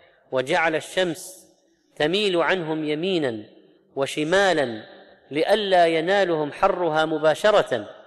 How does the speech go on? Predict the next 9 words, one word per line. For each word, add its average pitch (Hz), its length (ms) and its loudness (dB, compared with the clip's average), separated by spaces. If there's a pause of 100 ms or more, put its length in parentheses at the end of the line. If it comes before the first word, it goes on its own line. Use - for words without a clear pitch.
(480)
"وترى 165 300 2
الشمس 208 440 -2
إذا 165 360 0
طلعت 170 580 2
تزاور 165 600 2
عن 147 200 -2
كهفهم 165 500 0
ذات 185 280 2
اليمين، 160 560 0